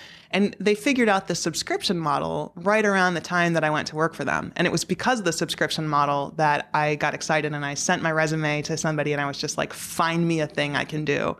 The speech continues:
I just, I know you guys have solved something, and I wanna be part of it." And, uh, so they found me a thing,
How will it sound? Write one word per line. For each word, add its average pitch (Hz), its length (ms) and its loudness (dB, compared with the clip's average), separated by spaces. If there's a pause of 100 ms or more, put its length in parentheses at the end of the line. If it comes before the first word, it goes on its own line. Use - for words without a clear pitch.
(360)
I 160 80 0
just, 160 240 0
I 165 100 2
know 165 240 2
you 170 160 4
guys 151 240 2
have 147 140 -6
solved - 340 0
something, - 480 -6 (140)
and 151 120 2
I 151 60 2
wanna 151 220 2
be 139 100 -2
part 131 240 -4
of - 80 -8
it." - 180 -6 (440)
And, 143 320 0
uh, 139 160 0
so 156 160 0
they 160 80 4
found 175 240 2
me 196 100 4
a 196 60 4
thing, 165 400 -4